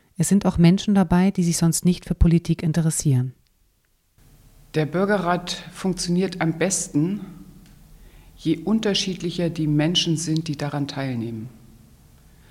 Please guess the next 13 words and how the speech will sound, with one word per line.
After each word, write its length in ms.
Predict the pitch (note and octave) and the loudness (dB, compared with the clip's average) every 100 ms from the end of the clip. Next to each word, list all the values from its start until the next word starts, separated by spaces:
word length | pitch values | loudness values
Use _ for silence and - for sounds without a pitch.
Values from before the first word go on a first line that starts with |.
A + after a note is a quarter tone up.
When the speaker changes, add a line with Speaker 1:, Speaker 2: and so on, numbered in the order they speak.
| - - - _ _ - | -20 -20 -20 _ _ -12
Speaker 2:
Das 220 | C#3 - | -8 -2
heißt, 340 | E3 F#3 - - - - - - - | 0 0 -4 -14 -20 -20 -20 -10 -6
ich 280 | D#3+ - D#3+ | -6 -8 -6
sitze 380 | E3+ G3+ G3+ | -6 -2 0
am 160 | - E3 | 2 2
besten 300 | F3 F3 F3+ | 0 -2 -2
mit 200 | E3+ E3+ | -2 0
möglichst 460 | E3 G3 F3 E3+ - | 0 0 -2 -6 -4
ganz 240 | F3 F#3+ | -4 -4
vielen 220 | - E3+ | -2 0
Menschen 380 | D#3+ F3 - E3 | 0 2 0 0
da, 180 | D3+ D#3+ | 0 -2
die 180 | D#3+ | -4